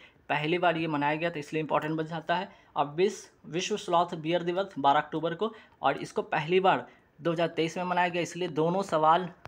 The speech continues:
most important, चूँकि ये पहली बार मनाया गया है। विश्व स्लॉथ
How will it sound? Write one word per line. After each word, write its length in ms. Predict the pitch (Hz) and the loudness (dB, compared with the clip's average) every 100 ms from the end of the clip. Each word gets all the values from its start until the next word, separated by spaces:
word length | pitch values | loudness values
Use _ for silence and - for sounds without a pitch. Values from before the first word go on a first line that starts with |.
| 147 | -4
most 220 | 165 165 | -4 -4
important, 340 | 156 143 139 | -6 -4 -6
चूँकि 200 | 135 160 | -8 -4
ये 80 | 202 | -4
पहली 380 | 202 - 151 196 | -4 -6 -2 2
बार 160 | 208 | 4
मनाया 220 | 202 196 190 | 4 2 2
गया 180 | 196 | 0
है। 140 | 190 233 - - - _ _ - | -2 -6 -12 -20 -20 _ _ 0
विश्व 320 | 185 208 214 | 0 0 -6
स्लॉथ 360 | - 180 170 | -8 2 4